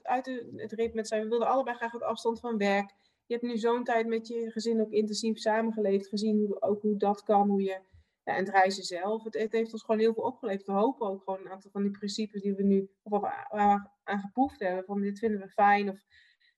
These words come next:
dit zouden we, ehm, ja, het buitenleven heeft ons bijvoorbeeld heel erg, eh, geïnspireerd. Van, hoe houd ik dat nu vast? En dan denk ik, van ja, dan, dan denk je ook wel meteen na over iets van... Hé, hoe kan ik dat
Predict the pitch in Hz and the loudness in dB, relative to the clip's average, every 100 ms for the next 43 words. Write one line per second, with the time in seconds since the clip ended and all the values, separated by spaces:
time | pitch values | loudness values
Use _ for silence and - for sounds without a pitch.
0 | _ 202 208 196 185 185 180 208 - 190 | _ -8 -6 -6 -4 -4 -2 -6 -2 0
1 | 180 170 165 170 165 _ 277 214 190 190 | 0 0 -2 -6 -10 _ 4 4 6 4
2 | 220 220 208 214 208 208 208 214 208 202 | 2 -2 -4 -4 -4 -4 -8 -6 -4 0
3 | 202 233 214 185 190 202 190 185 - 202 | 2 4 2 -2 -4 0 0 0 -4 -8
4 | 202 185 202 - 202 185 185 _ _ _ | -4 -2 -2 0 0 0 -4 _ _ _
5 | _ - 220 208 226 233 226 208 214 208 | _ 2 4 6 6 6 2 -2 -8 -10
6 | - 269 196 220 - 202 208 208 196 - | -2 0 0 -2 -8 -6 -6 -6 -12 -12
7 | 196 196 196 190 - - 202 170 175 175 | -6 -4 -4 -8 -14 -6 -4 -4 -6 -4
8 | 190 190 190 190 190 214 202 196 185 170 | -4 -2 -2 0 0 0 0 0 -2 -2
9 | 180 185 185 190 196 - 196 202 196 208 | 0 0 0 -6 -6 0 4 6 4 2
10 | 196 185 | 0 -4